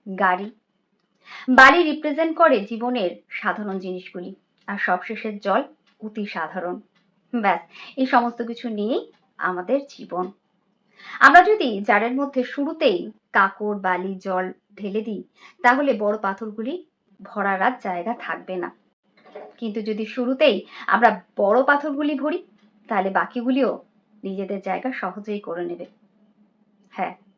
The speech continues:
একদমই। এই গল্পটি থেকে আমরা যে সুন্দর শিক্ষাটা লাভ করি, তা হলো আমরা যদি আমাদের জীবনে সর্বপ্রথম আমাদের পরিবার,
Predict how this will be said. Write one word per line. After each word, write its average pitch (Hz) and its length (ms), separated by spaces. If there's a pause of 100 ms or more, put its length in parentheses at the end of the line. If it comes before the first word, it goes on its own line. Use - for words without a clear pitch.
একদমই। 185 500 (840)
এই 262 140
গল্পটি 254 380
থেকে 277 260
আমরা 202 260
যে 208 140
সুন্দর 220 360
শিক্ষাটা 208 460
লাভ 196 200 (100)
করি, 208 300 (580)
তা 190 160
হলো 214 320 (460)
আমরা 262 440
যদি 254 180
আমাদের 233 320
জীবনে 247 580 (840)
সর্বপ্রথম 240 800 (280)
আমাদের 190 420 (720)
পরিবার, 208 480